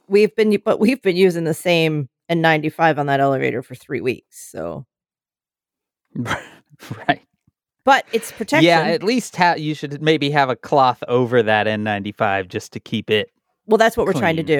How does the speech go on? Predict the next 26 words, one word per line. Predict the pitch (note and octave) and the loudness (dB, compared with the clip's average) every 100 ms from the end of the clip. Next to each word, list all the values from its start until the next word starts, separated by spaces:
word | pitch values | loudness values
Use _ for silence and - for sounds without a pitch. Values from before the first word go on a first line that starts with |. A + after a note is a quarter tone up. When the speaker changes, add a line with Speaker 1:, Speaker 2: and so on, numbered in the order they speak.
| C3+ | -2
Speaker 1:
do. | C#3 - | -6 0
Yeah, | E3+ D#3 | 2 2
is | D#3+ | 0
that | F#3 | -2
we're | F3+ E3+ | -2 -2
trying | G3 E3 | 0 0
to | G3 | 0
Speaker 2:
Enough. | G3 | 0
Speaker 1:
cover | D3+ D3+ | 0 0
it | C#3+ | 2
up | C3 | 0
Speaker 2:
Yeah. | - C3 | 0 0
Speaker 1:
now. | C3 C#3+ - | -2 -4 -2
That's, | E3+ - - | 0 0 -4
so | F3+ | -2
the, | D#3+ E3+ - - | 2 2 0 -2
the | F3+ E3 | 2 2
cloth | - F#3+ E3+ F3+ | 2 2 2 2
mask | D#3 C#3+ - - _ _ _ | 0 0 -4 -18 _ _ _
fits | - F3+ - - | -2 -2 -2 -2
over | F#3 E3+ D#3 D3 - | 2 4 4 2 0
the | C#3+ | -4
N | C3+ | -4
ninety-five. | A2 G2 - - - - _ _ _ _ _ _ _ _ _ _ _ _ _ _ _ _ _ _ _ _ | -4 -6 -10 -16 -18 -20 _ _ _ _ _ _ _ _ _ _ _ _ _ _ _ _ _ _ _ _
Speaker 2:
Yeah. | G2+ F#2+ F2 | -8 -6 0
Speaker 1:
Then | F#3 F3+ F3+ | 2 2 -2